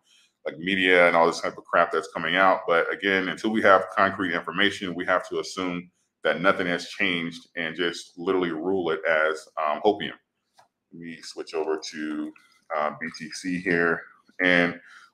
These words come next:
we have to look at this for what it is. And we've come up and pretty much, uh, getting a rejection here off of the seventy-two day moving average.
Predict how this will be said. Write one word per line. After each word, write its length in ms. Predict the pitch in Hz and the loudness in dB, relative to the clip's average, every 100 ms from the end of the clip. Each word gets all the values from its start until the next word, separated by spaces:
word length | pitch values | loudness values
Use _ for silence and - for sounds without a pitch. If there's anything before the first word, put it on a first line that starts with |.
| - | -8
we 100 | 87 | 0
have 300 | 104 110 - | 2 2 0
to 460 | 104 92 92 92 90 | 0 2 2 -2 -10
look 280 | 90 98 117 | -2 0 4
at 180 | 104 87 | 4 6
this 260 | 85 82 - | 4 4 2
for 160 | 87 | 0
what 200 | 85 82 | 4 4
it 100 | 80 | 6
is. 380 | 113 95 80 - - _ | 8 8 8 2 -12 _
And 200 | 87 82 | -2 -2
we've 200 | 90 90 | -2 -4
come 240 | - 101 | 2 4
up 260 | 98 95 - | 6 4 2
and 140 | 85 85 | -6 0
pretty 160 | 113 | 0
much, 320 | 110 90 87 - - - - _ _ _ - | 4 4 4 -2 -12 -20 -20 _ _ _ 4
uh, 220 | 92 87 | 6 6
getting 260 | 85 101 90 | 6 4 6
a 40 | |
rejection 560 | 82 80 101 104 - 87 | 6 4 2 2 0 -4
here 280 | 87 82 | 0 4
off 160 | 78 80 | 4 4
of 40 | |
the 80 | 85 | -2
seventy-two 600 | 82 104 92 90 85 98 | 0 2 2 0 -4 -2
day 200 | 82 78 | 0 0
moving 340 | 82 98 90 76 | 0 -2 0 0
average. 440 | 73 73 76 - | 0 0 -6 -8